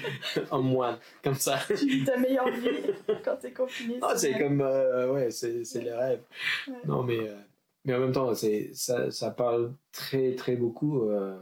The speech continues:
Speaker 1: dans le, dans le temps de confinement, euh,
Speaker 2: Ouais.
Speaker 1: parce qu'il y a des gens qui souffrent à
Speaker 2: Ouais.
Speaker 1: cause de le, qui ils sont,
Speaker 2: Ouais.
Speaker 1: et aussi des gens qui, ça supporte, c'est
Speaker 2: Ouais.
Speaker 1: bon.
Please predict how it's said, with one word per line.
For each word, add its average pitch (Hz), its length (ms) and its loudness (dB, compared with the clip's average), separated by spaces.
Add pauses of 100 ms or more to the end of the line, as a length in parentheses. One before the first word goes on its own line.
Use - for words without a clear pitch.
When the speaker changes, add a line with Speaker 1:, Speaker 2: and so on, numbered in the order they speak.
(140)
Speaker 1:
dans 110 260 -2
le, 104 320 -8 (120)
dans 107 120 -10
le 104 100 -12
temps 120 220 -2
de 113 100 -4
confinement, 113 680 -6
euh, 226 60 -2
Speaker 2:
Ouais. - 360 2
Speaker 1:
parce - 200 -12
qu'il 104 100 -4
y 101 60 0
a - 20 -2
des 101 60 -6
gens 120 180 -2
qui 113 140 -6
souffrent 156 420 -2 (320)
à 254 140 -6
Speaker 2:
Ouais. 240 60 -10
Speaker 1:
cause 127 260 0
de 123 100 2 (420)
le, 113 280 0 (280)
qui 147 440 0 (160)
ils 113 80 -16
sont, 151 260 -2 (400)
Speaker 2:
Ouais. 175 200 -2
Speaker 1:
et - 40 4
aussi 117 420 2
des 104 120 -2
gens 113 180 0
qui, 107 460 -12 (680)
ça - 140 -20
supporte, 143 440 -4 (320)
c'est 233 100 0
Speaker 2:
Ouais. 233 60 2
Speaker 1:
bon. 131 120 0